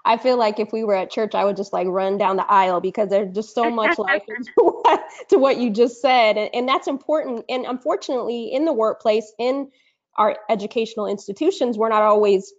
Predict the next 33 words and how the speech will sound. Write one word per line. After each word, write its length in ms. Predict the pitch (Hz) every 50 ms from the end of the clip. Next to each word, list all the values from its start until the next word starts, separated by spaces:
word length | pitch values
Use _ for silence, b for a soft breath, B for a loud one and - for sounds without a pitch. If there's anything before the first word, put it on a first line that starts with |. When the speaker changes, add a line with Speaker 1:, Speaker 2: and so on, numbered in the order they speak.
| _
Speaker 1:
celebrated, 680 | - - - 226 226 226 208 196 202 196 190 196 185 190
as 180 | 190 196 190 185
you 100 | 196 196
said. 320 | - - 214 208 202 196
And 140 | 196 190 190
sometimes 460 | 214 214 220 208 202 196 202 202 196
we 180 | 185 247 254 269
have 200 | 220 190 196 -
to 80 | - 202
do 280 | 175 190 190 185 185 - _ _ _ _ _ _ _ _ _ _ _
the 140 | - 202 208
reminding 720 | 220 214 214 214 208 226 240 254 220 220 208 196 196 -
of 140 | - - 185
ourselves 640 | 196 175 185 - - - 359 494 311 262 208 220 214
that 160 | 208 190 -
we 200 | 226 254 262 262
are 240 | 254 262 285 294 247
a 80 | 208 202
victor 460 | 196 - - - 175 170 165 170 180
and 140 | 185 190 196
we 140 | 202 196
are 120 | 185 175 180
victorious. 680 | 180 202 - - - 196 196 190 190 180 175 165 - -
So 300 | - 185 - - - -
I, 160 | - 185 - - -
I 40 | 202
love 220 | 196 190 190 185
the 80 | 190 180
way 120 | 180 175
that 160 | 180 196 -
you 120 | 160 165 185
put 220 | _ - - -
that. 240 | - - - - -